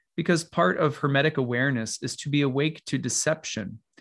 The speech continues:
To catch Hermes is to catch a thief, and not only to catch a quick flash of inspiration. Because Hermes' interactive devices facilitate the mating game of Aphrodite,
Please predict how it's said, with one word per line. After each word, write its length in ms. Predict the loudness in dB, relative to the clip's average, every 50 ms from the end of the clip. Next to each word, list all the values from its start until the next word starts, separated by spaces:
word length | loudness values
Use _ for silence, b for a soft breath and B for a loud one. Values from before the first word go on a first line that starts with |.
| b b b b b b b b b b b b b _ -6
To 60 | -6
catch 360 | -2 0 2 2 2 2 0
Hermes 480 | 0 2 2 4 4 4 4 2 0 -2
is 120 | -4 -4 -4
to 80 | -6
catch 340 | -6 -2 0 0 0 0 -2 -4
a 60 | -4
thief, 480 | -4 -4 -2 0 2 2 2 0 -2 -4
and 120 | -4 -4
not 200 | -2 0 0 2
only 260 | 2 2 2 2 2 2
to 80 | 0 -2
catch 340 | -4 -4 -4 -4 -2 -4 -6
a 60 | -10
quick 320 | -4 -2 -2 -2 -2 -6
flash 560 | -12 -6 -2 0 0 0 0 0 -2 -4 -6
of 100 | -6 -6
inspiration. 1040 | -4 -4 -4 -4 -6 -6 -4 -4 -4 -2 -2 -2 -2 -4 -6 -8 -8 -8 -10 -12 -16 _ b b b b b b b b b b b _
Because 400 | -6 -4 2 4 4 4 4 2
Hermes' 460 | 0 0 2 2 4 4 4 2 0 0 0
interactive 600 | 0 2 2 2 2 0 0 -2 -4 -6 -4 -4
devices 720 | -4 -2 0 2 2 2 2 0 -2 -4 -6 -8 -8 -6
facilitate 680 | -6 -4 -2 0 0 0 0 0 0 0 -2 -2 0 0
the 60 | -2
mating 440 | -2 0 0 0 0 2 0 0 0
game 260 | 0 -2 -2 -2 -2
of 120 | -2 0
Aphrodite, 840 | 0 0 0 0 -2 -4 -2 0 0 0 0 0 -2 -4 -6 -8